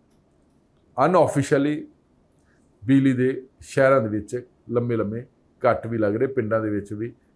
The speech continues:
ਕੱਟ ਲੱਗੇ ਨੇ। ਲੋਡ ਇੰਨੇ ਜ਼ਿਆਦਾ ਵੱਧ ਚੁੱਕੇ ਨੇ, ਪਿੰਡਾਂ ਤੋਂ ਖਬਰਾਂ ਆ ਰਹੀਆਂ ਨੇ, ਕਈਆਂ ਪਿੰਡਾਂ ਤੋਂ ਕਿ ਟਰਾਂਸਫਰ ਵੀ ਲੋਡ ਨਹੀਂ ਚੱਲ ਰਹੇ, ਸੜ ਚੁੱਕੇ ਨੇ।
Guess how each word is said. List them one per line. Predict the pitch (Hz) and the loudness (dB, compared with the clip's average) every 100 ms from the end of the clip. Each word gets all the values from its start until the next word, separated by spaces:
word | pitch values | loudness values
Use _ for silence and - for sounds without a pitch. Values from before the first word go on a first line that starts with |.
| - | -2
ਕੱਟ | 117 113 | 0 0
ਲੱਗੇ | 127 127 | -2 -2
ਨੇ। | 139 156 | -4 -2
ਲੋਡ | 131 147 160 | 4 4 4
ਇੰਨੇ | 151 139 143 | 2 -2 2
ਜ਼ਿਆਦਾ | 143 139 139 | 2 4 4
ਵੱਧ | 123 135 127 | 4 0 -2
ਚੁੱਕੇ | 139 156 | -10 -8
ਨੇ, | 151 156 _ _ _ | -8 -10 _ _ _
ਪਿੰਡਾਂ | 151 147 156 | -2 2 4
ਤੋਂ | 151 147 | 4 2
ਖਬਰਾਂ | 135 127 127 | 2 2 2
ਆ | 120 117 | 4 4
ਰਹੀਆਂ | 127 143 143 | 2 -2 -4
ਨੇ, | 135 123 _ _ _ _ _ _ _ | -6 -10 _ _ _ _ _ _ _
ਕਈਆਂ | 139 143 160 | 0 2 2
ਪਿੰਡਾਂ | 143 127 113 107 | 2 0 -2 -4
ਤੋਂ | - 110 - _ _ _ _ | -6 -10 -12 _ _ _ _
ਕਿ | 135 | -2
ਟਰਾਂਸਫਰ | 131 127 123 123 143 139 | 0 2 0 0 -2 0
ਵੀ | 117 120 131 - | -2 -4 -6 -8
ਲੋਡ | 110 127 143 | 0 2 4
ਨਹੀਂ | 147 147 | 0 0
ਚੱਲ | 143 110 | 2 2
ਰਹੇ, | 123 135 | 0 -2
ਸੜ | - 117 110 | 0 0 0
ਚੁੱਕੇ | 135 - | -6 -10
ਨੇ। | 135 131 | -10 -12